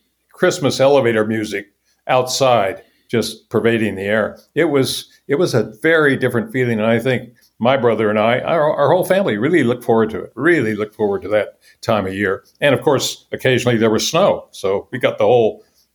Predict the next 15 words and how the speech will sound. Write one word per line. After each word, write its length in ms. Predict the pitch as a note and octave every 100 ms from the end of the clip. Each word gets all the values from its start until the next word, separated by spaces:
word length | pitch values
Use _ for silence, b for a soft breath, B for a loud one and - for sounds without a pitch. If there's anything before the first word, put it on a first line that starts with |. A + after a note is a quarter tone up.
| -
we 80 |
got 180 | B2+ A2+
the 80 | F#2+
whole 180 | G2 F#2
package. 500 | G2 - D2 - - _ B B B _ b b
So 500 | - F3 D#3+ - - _ _ _ _ _ -
over 180 | G#3 G3+
the 80 | C#3
past 360 | - F3+ D#3+
couple 220 | E3 A#2+
of 60 | A#2
decades, 760 | C3 C#3+ - F#2+ F#2+ F#2+ - - _ _ _ _ B B B B B B B
there 220 | C3 D#3+
have 180 | C3+ B2+
been 600 | A#2+ A2 A2 G#2+ - -